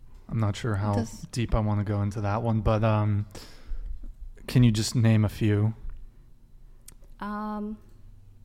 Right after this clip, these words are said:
Speaker 2: growing up in an Asian household,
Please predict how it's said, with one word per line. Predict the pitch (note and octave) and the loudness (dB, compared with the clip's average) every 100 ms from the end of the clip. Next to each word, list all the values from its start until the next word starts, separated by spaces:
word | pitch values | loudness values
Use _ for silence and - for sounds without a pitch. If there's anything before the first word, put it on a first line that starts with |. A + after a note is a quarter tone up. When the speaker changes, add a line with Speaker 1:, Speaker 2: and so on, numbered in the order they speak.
| - - - - G#3+ | -20 -20 -20 -18 -6
Speaker 2:
growing | A3 A3 A3 | -2 0 0
up | G#3+ - | 0 0
in | A3 | 0
an | G3 | 0
Asian | - F#3+ G3+ G3+ | 0 0 0 0
household, | G3 F#3+ - - A#3 A#3 A3+ | 0 -2 -4 -4 -2 -2 -4